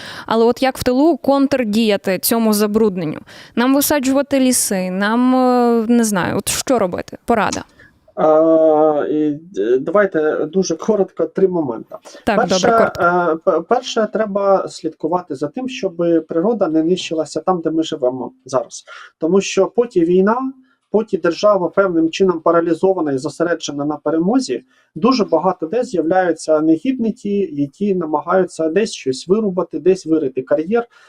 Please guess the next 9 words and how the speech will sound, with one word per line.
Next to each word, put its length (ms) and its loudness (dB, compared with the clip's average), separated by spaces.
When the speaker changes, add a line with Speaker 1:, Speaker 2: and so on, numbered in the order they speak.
Speaker 2:
десь 280 -2
нажитися 480 0
на 100 2
природі, 460 0
поки 280 -2
державі 460 0
не 220 2
до 140 0
них. 340 -4